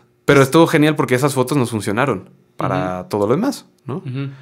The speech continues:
Speaker 1: Para
Speaker 2: O sea, les regaló las
Speaker 1: promocionarnos.
Speaker 2: fotos.
Speaker 1: Nos regaló las fotos, la
Speaker 2: Ok.
Speaker 1: usó, las usó ella y nos regaló las fotos para poderlas usar. Entonces,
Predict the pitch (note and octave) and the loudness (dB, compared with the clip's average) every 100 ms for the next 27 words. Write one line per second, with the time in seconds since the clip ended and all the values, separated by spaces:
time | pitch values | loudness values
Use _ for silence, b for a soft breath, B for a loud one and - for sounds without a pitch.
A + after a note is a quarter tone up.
0 | B _ - G#2 D3 C#3+ C#3 C#3 C#3 - | B _ -10 -2 0 2 0 0 0 2
1 | D3 A#2+ G2+ G#2+ A2+ G#2+ G#2 A2 G#2+ G2+ | 2 0 0 0 0 -2 -4 -4 -2 0
2 | G#2+ A#2 A2 C3 C3 D#3 A2 F#2+ B2 G#2+ | 0 0 -2 -6 -4 -4 -2 -4 -4 -6
3 | A2 G#2+ C#3+ F#3 G3+ F3+ A#2 G#2 G#2 G#2 | -10 0 2 4 2 0 0 -4 -4 -4
4 | G#2 A2 - - - G2+ A2 - - - | -4 -10 -8 -12 -8 -8 -8 -8 -14 -14
5 | - - B B B B B B _ A#2+ | -20 -20 B B B B B B _ -6
6 | A#2+ C#3 C3+ | -2 -2 -4